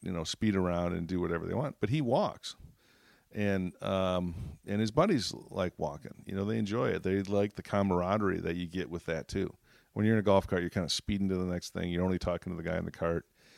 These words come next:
And then you kinda meet at the greens and the tees with the others in your group. But if you're walking along, you know, and, you know, two of you hit to the right and two of you hit to the left, you know, and maybe it's switched, different, different guys doing that, you get to, like, sort of experience and talk about it.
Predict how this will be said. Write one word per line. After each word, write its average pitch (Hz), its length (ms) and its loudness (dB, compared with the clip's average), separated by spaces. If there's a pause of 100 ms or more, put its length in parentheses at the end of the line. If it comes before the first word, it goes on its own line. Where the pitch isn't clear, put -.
(340)
And 92 80 -6
then 95 80 2
you 87 60 0
kinda 87 240 0
meet 92 180 2
at 87 100 0
the 92 80 -8
greens 87 360 -4
and 80 80 -6
the 76 40 -8
tees 95 340 -6
with - 100 -10
the 95 140 0
others 127 220 0 (460)
in 92 100 -6
your 80 140 -6
group. 76 240 -10 (500)
But 110 120 2
if - 80 -4
you're 117 100 0
walking 117 320 4
along, 95 460 2 (840)
you 104 140 -2
know, 95 320 0
and, 90 400 -2 (1040)
you 95 120 -2
know, 62 160 -6 (380)
two 123 140 2
of 110 60 4
you 104 80 4
hit 107 160 2
to 95 100 -4
the 87 120 -2
right 90 200 2
and 73 80 -4
two 92 120 -4
of 90 60 -2
you 87 60 0
hit 85 140 -2
to 78 80 -4
the 73 80 -6
left, 107 420 2 (560)
you 92 120 -4
know, 87 180 -2
and 92 80 -2
maybe 92 240 0
it's - 140 -4
switched, - 440 -2
different, - 540 -6
different 92 300 -6
guys 87 240 -2
doing 92 180 -8
that, 92 160 -6
you 104 80 -4
get 117 240 -2
to, 107 100 0
like, 92 280 -2
sort 87 200 -6
of 80 80 -8
experience 90 640 -4
and - 80 -14
talk 87 240 -2
about 80 300 -2
it. 80 100 -6